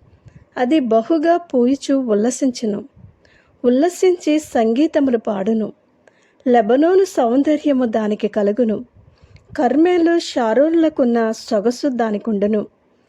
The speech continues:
అవి యెహోవా మహిమను, మన దేవుని తేజస్సును చూచును. సడలిన చేతులను బలపరచుడి.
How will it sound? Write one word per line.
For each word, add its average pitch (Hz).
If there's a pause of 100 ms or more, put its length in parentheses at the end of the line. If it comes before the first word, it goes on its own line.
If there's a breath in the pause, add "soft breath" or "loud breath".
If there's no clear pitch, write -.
(320 soft breath)
అవి 262
యెహోవా 302
మహిమను, 240 (520 soft breath)
మన 254
దేవుని 254
తేజస్సును 247 (140)
చూచును. 214 (680)
సడలిన 339
చేతులను 254
బలపరచుడి. 208